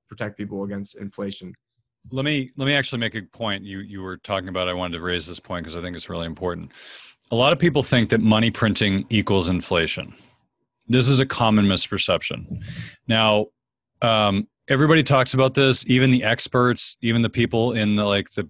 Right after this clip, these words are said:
Speaker 2: you know, some of the typical hedges, like the gold space. Everybody says, I mean, if you look back in two thousand eight, where they printed, it was really the first time where they just kind of blew the numbers out and really, um, printed a h-,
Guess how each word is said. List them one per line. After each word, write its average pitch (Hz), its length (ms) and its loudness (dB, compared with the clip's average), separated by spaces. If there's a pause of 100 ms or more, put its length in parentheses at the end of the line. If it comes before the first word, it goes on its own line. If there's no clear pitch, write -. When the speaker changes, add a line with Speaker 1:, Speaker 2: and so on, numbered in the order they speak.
(100)
Speaker 2:
you 110 140 -4
know, 98 220 -2
some 113 220 -4
of 107 60 0
the 104 80 0
typical 98 380 -6
hedges, 95 340 -4
like 98 140 -4
the 92 80 -12
gold 92 280 -4
space. 95 440 -2 (440)
Everybody 127 200 4
says, 117 500 -2
I 113 40 -2
mean, 113 120 0
if 104 100 -4
you 120 100 0
look 143 180 2
back 120 260 0
in 110 160 0
two - 160 -6
thousand 101 400 -2
eight, 117 240 -2 (240)
where 101 140 -6
they 98 80 -2
printed, 104 420 -8
it 110 40 -6
was 95 240 -8
really 101 280 -2
the 92 80 -10
first 104 300 -8
time 101 160 -4
where 95 80 -6
they 92 80 -6
just 87 260 -10 (140)
kind 101 180 -8
of 87 160 -10
blew 104 220 -6
the 101 80 -4
numbers 95 340 -6
out 90 260 0
and 92 160 -12
really, 90 360 -8 (720)
um, 87 500 -6 (140)
printed 110 280 -4
a 98 120 -2
h-, - 200 -12